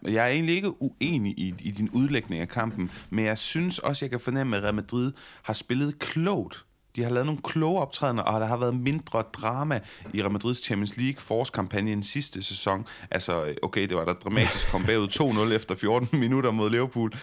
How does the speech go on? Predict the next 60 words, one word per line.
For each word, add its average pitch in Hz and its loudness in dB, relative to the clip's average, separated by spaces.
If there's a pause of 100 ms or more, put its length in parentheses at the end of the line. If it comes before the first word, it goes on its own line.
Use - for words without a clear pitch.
(180)
og - 2
så 113 2
vinde 117 2
fem 131 2
to 120 0
på 113 -2
udebane. 120 2
Men 113 2
hvis 113 -4
vi 117 -6
kigger 196 0
på 147 -2
de 135 0
to 175 2
hjemmebanekampe 127 0
på 101 -4
Bernabeu, 95 0 (200)
har 127 0
der 139 4
jo 170 4
ikke 170 -4
været 139 0
behov 151 -2
for 147 -4
de 123 0
her 107 2 (380)
remontadas. 107 0
Altså, 110 -4
det 127 -2
er 117 2
en 107 -2 (260)
klog 156 0
kamp, 147 -2 (160)
en 110 -4
sikker - 0
kamp, 131 -4
en 98 -2
erfaren 120 -2
kamp, 123 -2
de - -6
spiller 120 0
mod 117 0
Liverpool 117 0
og 110 -2
vinder 123 0
et 143 0
nul, 117 0 (260)
kommer 101 -2
aldrig 120 2
i 117 -2
store 120 0
problemer 113 -2
der. 104 2 (220)
Og - -2
det 104 -2
samme 123 0
med 131 -2
Chelsea, 117 0
at - -6
der, 101 2